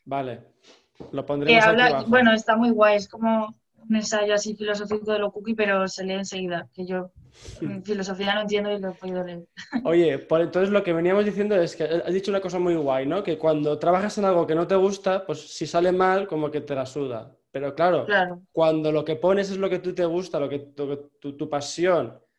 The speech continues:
Speaker 1: y digamos que sale
Speaker 2: Sí.
Speaker 1: mal, pues claro, esa,
Speaker 2: Sí.
Speaker 1: exacto, el dolor puede ser tan grande que, que intentamos evitarlo, ¿no? A saco. Entonces, esa idea
Speaker 2: Claro.
Speaker 1: me, me, me parece guay.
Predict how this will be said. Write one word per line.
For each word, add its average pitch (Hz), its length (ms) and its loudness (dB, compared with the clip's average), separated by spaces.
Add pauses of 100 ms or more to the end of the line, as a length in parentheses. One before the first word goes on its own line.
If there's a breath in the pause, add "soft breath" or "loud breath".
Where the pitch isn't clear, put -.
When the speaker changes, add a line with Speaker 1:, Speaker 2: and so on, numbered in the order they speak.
(360)
Speaker 1:
y 156 100 -2
digamos 165 400 0
que 151 80 -10
sale 165 280 -2
Speaker 2:
Sí. 175 60 -4
Speaker 1:
mal, 190 420 -2 (320)
pues - 180 -10
claro, 151 500 -2
esa, 147 240 -4
Speaker 2:
Sí. - 60 -6
Speaker 1:
exacto, 151 520 -4
el 147 160 -6
dolor 151 300 -2
puede 180 160 -2
ser 170 120 -4
tan 175 140 0
grande 175 380 0
que, 165 340 -2
que - 100 -6
intentamos 156 420 -2
evitarlo, 147 580 -4
¿no? 135 160 -8
A 147 40 -8
saco. 127 460 -10
Entonces, 139 340 -10
esa 156 140 -10
idea 165 120 -2
Speaker 2:
Claro. 175 180 2
Speaker 1:
me, 160 240 -2
me, 147 320 -4
me 143 300 -6
parece 143 340 -8
guay. 120 260 -8